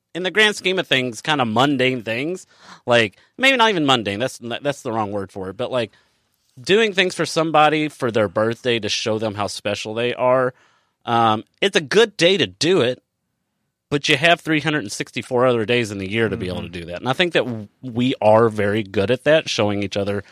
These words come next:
Speaker 1: how much we appreciate each other.
Speaker 2: <laughs>
Speaker 1: Um,
Speaker 2: We're gonna go jump off a cliff.
Speaker 1: for the
Speaker 2: So,
Speaker 1: most part.
Speaker 2: that's pretty appreciative.
Speaker 1: Um, so yeah, that's my, that's,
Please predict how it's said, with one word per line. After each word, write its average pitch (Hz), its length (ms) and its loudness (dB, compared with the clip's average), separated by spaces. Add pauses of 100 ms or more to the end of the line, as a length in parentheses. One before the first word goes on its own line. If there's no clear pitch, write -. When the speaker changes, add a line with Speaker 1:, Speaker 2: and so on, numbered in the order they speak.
(380)
Speaker 1:
how 117 100 2
much 107 220 0
we 104 120 -2
appreciate 104 520 -6
each 104 200 -6
other. 135 200 -2 (360)
Speaker 2:
<laughs> 202 140 0
Speaker 1:
Um, 117 500 4 (160)
Speaker 2:
We're 165 100 -4
gonna 185 160 -2
go 160 80 0
jump 135 220 -2
off 127 100 -2
a 104 80 -8
cliff. - 380 -10 (160)
Speaker 1:
for 135 160 2
the 117 80 4
Speaker 2:
So, 127 280 0
Speaker 1:
most 117 360 2
part. 131 460 2
Speaker 2:
that's - 180 -14
pretty 123 200 -12
appreciative. 107 400 -12
Speaker 1:
Um, 127 480 4
so - 260 -2
yeah, 202 200 2
that's 175 240 2
my, 170 320 0
that's, - 480 -8